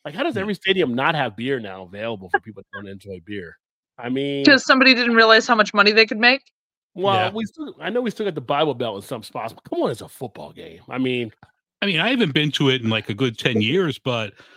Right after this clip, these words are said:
Speaker 2: I used to go to the N C double A basketball tournament every year, and you could never buy beer at the tournament.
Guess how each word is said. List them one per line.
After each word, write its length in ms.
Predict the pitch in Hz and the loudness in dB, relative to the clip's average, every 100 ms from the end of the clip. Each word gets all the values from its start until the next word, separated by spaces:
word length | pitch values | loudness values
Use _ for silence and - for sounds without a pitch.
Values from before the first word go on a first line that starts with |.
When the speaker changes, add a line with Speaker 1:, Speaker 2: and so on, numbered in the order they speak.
| _ | _
Speaker 2:
I 120 | 135 | -2
used 180 | 202 - | -2 -2
to 60 | 139 | 0
go 100 | 135 | 0
to 80 | |
the 140 | 117 120 | 0 -2
N 100 | 123 | -2
C 140 | - | -2
double 260 | 117 113 117 | -2 -2 -4
A 80 | 107 | -2
basketball 540 | 113 185 - 135 110 | -4 -4 -2 -2 -2
tournament 400 | - 120 107 98 | -2 -4 -2 -2
every 240 | 98 104 98 | -4 -4 -4
year, 360 | 98 92 95 - - | -2 -4 -6 -10 -8
and 180 | 120 117 | -6 -2
you 100 | 156 | 0
could 120 | 147 | 0
never 280 | 113 135 165 | 0 0 -2
buy 200 | 107 107 | -2 -4
beer 240 | 92 107 107 | -2 -2 -2
at 100 | - | -6
the 60 | |
tournament. 520 | - 123 175 101 123 | -4 -2 -2 -4 -8